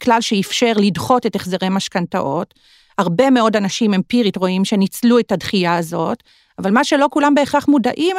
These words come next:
אליו זה שלדחייה הזאת יש מחיר. זאת אומרת, משלמים ריבית על הדחייה, ו-, וככל שהדחייה הפכה לי, התמשכה ליותר זמן והפכה להיות, אה, יותר ארוכה ומשמעותית, ככה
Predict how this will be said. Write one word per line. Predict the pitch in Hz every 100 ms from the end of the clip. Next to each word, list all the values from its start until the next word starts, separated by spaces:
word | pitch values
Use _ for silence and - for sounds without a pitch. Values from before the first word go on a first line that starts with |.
| 381
אליו | 247 254
זה | 214 226
שלדחייה | - 202 185 247
הזאת | 285 285
יש | 269 247
מחיר. | 269 - 277 165 - _ _ _ _ _
זאת |
אומרת, | 196 196
משלמים | 214 - 220 254 302
ריבית | 226 214 208 247
על | 254
הדחייה, | 190 - 208 175 165 185
ו-, | 196 190 185 190 - - -
וככל | 185 196 196 - 277
שהדחייה | 302 294 220 - 208 247
הפכה | 226 - 226
לי, | 226 220 - - -
התמשכה | 226 - 220 - - 302
ליותר | 254 - 240
זמן | 226 240 226
והפכה | 185 - 214
להיות, | 214 214 214 -
אה, | 208 196 190 _ _ _ -
יותר | 196 240
ארוכה | 233 226 - 254
ומשמעותית, | 262 233 247 233 - 359 285
ככה | - 233 - 269